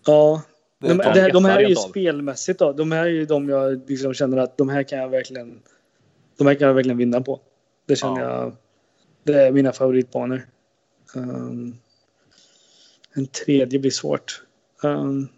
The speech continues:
Speaker 1: jag älskar ju Pebble. Ehm, även fast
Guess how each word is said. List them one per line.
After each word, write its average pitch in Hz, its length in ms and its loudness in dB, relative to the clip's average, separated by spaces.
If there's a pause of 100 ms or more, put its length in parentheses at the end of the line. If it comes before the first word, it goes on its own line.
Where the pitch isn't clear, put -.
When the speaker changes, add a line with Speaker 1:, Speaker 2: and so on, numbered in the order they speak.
(1600)
Speaker 1:
jag 165 240 2
älskar 160 340 2
ju 165 60 6
Pebble. 131 400 0 (440)
Ehm, 131 420 -6
även 143 220 4
fast - 440 -8